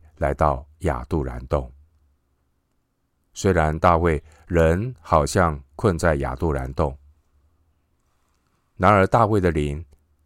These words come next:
却因着亲近神而苏醒。所以诗篇五十七篇第八节，大卫说：“我的灵啊，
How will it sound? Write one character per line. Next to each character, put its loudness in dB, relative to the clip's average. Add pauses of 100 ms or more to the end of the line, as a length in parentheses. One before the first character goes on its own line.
(220)
却 -2
因 -2
着 -2 (120)
亲 -4
近 -2
神 -4 (140)
而 -2
苏 -4
醒。 -6 (1300)
所 -4
以 -6 (200)
诗 -2
篇 -2 (240)
五 -2
十 -4
七 -6
篇 -4
第 -2
八 0
节， -6 (320)
大 2
卫 -4
说 -6 (840)
：“我 -2
的 2
灵 -4
啊， -6